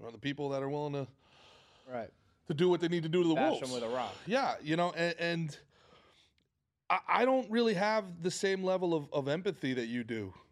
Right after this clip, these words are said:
Speaker 1: frankly. I, I'm impressed by your level of empathy for it. If, whether you're born that way or not, I, I, like, listen, if you're born a serial killer, you don't get to fucking kill people.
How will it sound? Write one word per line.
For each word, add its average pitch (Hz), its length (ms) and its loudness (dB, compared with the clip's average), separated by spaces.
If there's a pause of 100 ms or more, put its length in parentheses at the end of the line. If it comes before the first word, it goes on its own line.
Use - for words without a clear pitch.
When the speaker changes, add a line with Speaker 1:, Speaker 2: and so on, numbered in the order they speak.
Speaker 1:
frankly. 123 380 -2
I, 131 240 4
I'm 170 120 2
impressed 170 420 0
by 127 100 0
your 120 140 -2
level 117 280 -2
of 113 100 -4
empathy 113 340 -10
for 113 240 -6
it. 110 80 -4
If, 104 100 -16
whether 139 200 -4
you're 135 120 -4
born 160 340 -2
that 196 140 -2
way 185 160 -4
or 147 80 -2
not, 175 320 -2
I, 139 200 -4
I, - 20 -4
like, 156 280 -4 (420)
listen, 208 260 2
if 123 80 -8
you're 143 80 -2
born 214 320 2
a 190 40 2
serial 226 340 0
killer, 180 280 2
you 180 80 2
don't 202 140 -2
get 208 100 -8
to 175 60 -10
fucking 208 280 0
kill 254 180 0
people. - 280 -6